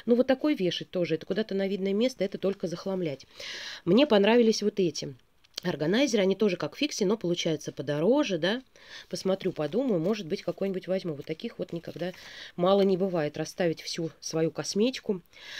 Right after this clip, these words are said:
Биогель для стирки. Жидкое средство для стирки гриль-, э, белья появляется в линейке Гринли. Не знаю, девчонки, может быть, и попробую цветочный микс.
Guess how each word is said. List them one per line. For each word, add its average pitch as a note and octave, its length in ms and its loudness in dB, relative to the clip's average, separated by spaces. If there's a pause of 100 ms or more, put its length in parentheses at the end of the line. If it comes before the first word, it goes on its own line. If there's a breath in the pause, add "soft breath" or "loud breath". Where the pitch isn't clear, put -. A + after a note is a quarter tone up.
(160 loud breath)
Биогель A3+ 480 8
для G3+ 160 4
стирки. E3+ 460 0
Жидкое F3+ 420 2
средство E3 420 -2
для F3 140 2
стирки F3 340 -4
гриль-, F3 380 -2
э, E3 300 0
белья E3 340 0
появляется F3+ 480 2
в D3+ 40 -6
линейке D#3 420 -4
Гринли. C#3+ 460 -4 (500 loud breath)
Не A#3 180 6
знаю, G3+ 300 4
девчонки, C4 480 2
может G3 340 2
быть, E3 160 -2
и F3 60 -6
попробую D#3 420 -2
цветочный - 540 -6
микс. D3 320 -6